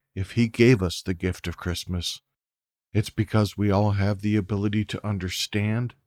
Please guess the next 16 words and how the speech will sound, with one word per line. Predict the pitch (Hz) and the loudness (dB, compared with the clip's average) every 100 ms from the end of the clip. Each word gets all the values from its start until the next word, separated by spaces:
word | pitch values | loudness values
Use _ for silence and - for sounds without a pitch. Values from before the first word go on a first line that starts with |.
| _ _ - | _ _ -8
and | 101 92 87 | -4 -4 -6
receive | 85 - - 87 67 | -8 -6 -6 -6 -8
it." | - _ _ _ _ _ _ _ _ _ _ _ _ _ _ _ _ - | -18 _ _ _ _ _ _ _ _ _ _ _ _ _ _ _ _ -10
Peace | - 151 - | -4 -2 -2
and | 139 | -2
goodwill | 143 117 107 120 92 | 0 0 2 2 2
are | |
not | 92 90 98 | 0 -2 -4
unique | 98 98 110 135 139 - | -6 -2 0 0 -2 -2
or | 120 120 110 | -2 0 2
owned | 110 90 82 85 | 0 0 -6 -4
by | 90 90 | -4 -2
any | 92 98 | -4 -6
culture | 95 95 95 - 95 95 | -6 -6 -6 -4 -2 -2
or | |
group. | 90 95 85 - | -2 -2 -4 -6